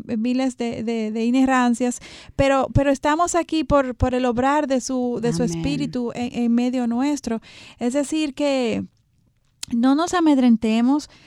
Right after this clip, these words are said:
Speaker 1: eh, confiemos en el Señor, porque Él nunca nos va a dar una, una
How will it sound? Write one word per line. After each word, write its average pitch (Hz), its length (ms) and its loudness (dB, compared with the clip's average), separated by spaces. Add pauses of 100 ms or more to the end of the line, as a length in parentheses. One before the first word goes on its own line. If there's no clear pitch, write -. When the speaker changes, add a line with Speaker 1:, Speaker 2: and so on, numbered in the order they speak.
(140)
Speaker 1:
eh, 233 360 -4
confiemos 277 760 0
en 277 120 2
el 254 160 4
Señor, 220 640 -2 (280)
porque 254 520 -2
Él 311 520 0
nunca 320 380 0
nos 277 220 2
va 254 100 2
a 247 60 2
dar 233 260 0
una, 247 460 0
una 247 580 0